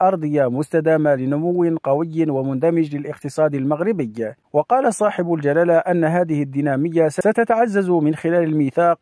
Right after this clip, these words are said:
الجديد للاستثمار الذي يدعو إلى توجيه الاستثمارات نحو الأولويات الاستراتيجية للمملكة، ويقترح إطارا زمنيا محفزا وكفيلا بجذب الاستثمارات،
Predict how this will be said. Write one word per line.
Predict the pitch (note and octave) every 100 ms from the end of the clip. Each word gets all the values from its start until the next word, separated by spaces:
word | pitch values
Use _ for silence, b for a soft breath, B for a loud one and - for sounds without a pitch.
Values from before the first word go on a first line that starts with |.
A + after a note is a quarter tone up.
| -
الجديد | D3 C#3+ C#3+ E3 D3
للاستثمار | D3 D3 D#3 D3+ D#3 D#3+ D#3
الذي | D#3+ D#3 D3 C#3
يدعو | E3 D3+ D3+
إلى | D#3 D#3+ D3
توجيه | D3 C#3 C3+ D#3+
الاستثمارات | D3+ D#3 C#3+ D3+ C#3 C#3 C3 D#3+ D#3+ D#3
نحو | D#3 D#3
الأولويات | D#3 D#3 D3 C3+ C3 D#3+ E3 D#3+
الاستراتيجية | D3+ D3 D3+ C#3 C3+ C#3+ F3 E3
للمملكة، | C#3+ C#3 C#3 G#3 C3 - b -
ويقترح | D3+ G3 - G#3 G3+ F#3
إطارا | D#3+ D#3 F3 F3
زمنيا | D#3 D3 D3 E3+ E3 D#3
محفزا | C#3+ C3+ E3 F3+ E3 E3+
وكفيلا | C#3 D#3 F3 D#3+ F3+ E3+
بجذب | D3+ C3 D3 D#3 D3+
الاستثمارات، | D3+ D3 C#3+ D3+ D3 D#3 G3+ C3